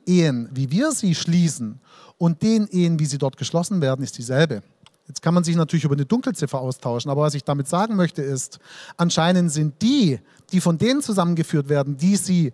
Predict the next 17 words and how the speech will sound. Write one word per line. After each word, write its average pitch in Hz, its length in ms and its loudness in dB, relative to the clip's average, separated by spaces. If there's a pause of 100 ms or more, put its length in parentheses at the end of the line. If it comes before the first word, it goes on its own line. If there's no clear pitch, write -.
(100)
am 139 120 -2
besten 220 340 -2
kennen, 165 460 0 (440)
gar 185 180 2
nicht 240 160 0
so 196 140 0
viel 156 200 0
schlechter, 180 800 0 (260)
wenn 156 140 0
sich - 180 -6
dadurch 185 400 0
dann 185 220 0
die 170 80 0
Menschen 156 300 0 (420)
als 180 400 0
wie 165 260 0
wir 190 480 0